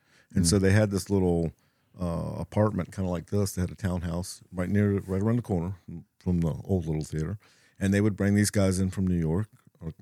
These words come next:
Speaker 1: and girls, uh, to direct m-, shows. So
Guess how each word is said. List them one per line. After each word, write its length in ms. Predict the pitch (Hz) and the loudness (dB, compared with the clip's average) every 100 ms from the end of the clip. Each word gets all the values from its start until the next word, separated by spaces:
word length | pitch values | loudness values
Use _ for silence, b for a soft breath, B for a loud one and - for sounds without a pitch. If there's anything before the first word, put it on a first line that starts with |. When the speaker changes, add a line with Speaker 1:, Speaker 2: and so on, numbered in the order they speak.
| - | -6
Speaker 1:
and 160 | 95 92 | -2 0
girls, 440 | 82 67 110 - _ - - | 0 0 -2 -6 _ -16 -2
uh, 180 | 92 90 - | 0 0 0
to 400 | 98 87 85 - | 2 2 0 -6
direct 540 | 90 90 95 - - _ _ - | -4 0 0 -2 -18 _ _ -4
m-, 80 | 104 _ _ | -4 _ _
shows. 480 | - 131 139 78 - - b b | 0 4 4 4 -4 -18 b b
So 400 | - 131 120 98 | 0 4 6 4